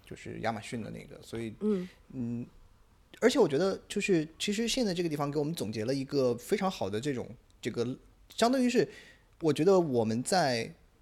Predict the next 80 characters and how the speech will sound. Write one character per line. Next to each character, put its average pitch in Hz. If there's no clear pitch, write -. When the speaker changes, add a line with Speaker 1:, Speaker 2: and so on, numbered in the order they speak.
Speaker 1:
我 151
们 170
普 127
通 135
人 131
在 127
生 160
活 120
中 110
能 127
够 156
遇 170
到 123
的， -
或-， -
或 185
者 135
能， 147
能 160
够 208
用 254
上 123
的， -
Speaker 2:
嗯。 190
Speaker 1:
其 170
实 226
也 143
就 196
是 151
这 147
四 135
种 -
了， -
基-， 175
基 220
本 170
上 147
就 147
是 139
这 139
四 -
种 -
了。 -
就 -
是 143
你， 120
相 151
当 156
于 151
是 151
说 147
你 127
主 131
动 202
的 139
去 131
跟 143
他 151
讲 131
说， 131
Speaker 2:
对。 123
Speaker 1:
我 127
有 117
一 117
个 120
什 127
么， 123
什 -
么 117
就 131
是 127
固 147
定 143
的 131
流 113
程， 110
你 113
给 117
我 110
做， -